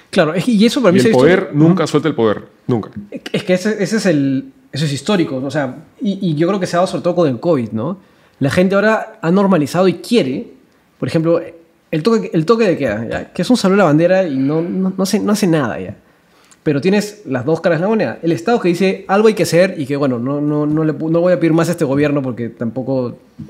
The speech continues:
Speaker 1: no tiene mayores capacidades, en mi opinión. Pero segundo, que la gente dice, "Sí, está bien", ¿entiendes? Sí, que limiten las playas, sí, que limiten eso. Digo, o sea, tú estás aceptando y pidiendo mayores regulaciones de algo que tú sabes que no hace nada y que es incluso hasta contraproducente,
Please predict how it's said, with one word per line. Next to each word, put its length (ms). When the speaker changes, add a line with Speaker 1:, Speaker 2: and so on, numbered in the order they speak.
Speaker 1:
no 80
tiene 160
mayores 200
capacidades, 440
en 60
mi 40
opinión. 320
Pero 140
segundo, 380
que 80
la 60
gente 280
dice, 320
"Sí, 100
está 160
bien", 460
¿entiendes? 540
Sí, 260
que 80
limiten 280
las 100
playas, 420
sí, 180
que 60
limiten 240
eso. 160
Digo, 340
o 60
sea, 140
tú 80
estás 360
aceptando 460
y 40
pidiendo 680
mayores 480
regulaciones 480
de 60
algo 160
que 120
tú 200
sabes 640
que 100
no 280
hace 200
nada 520
y 80
que 120
es 120
incluso 420
hasta 240
contraproducente, 920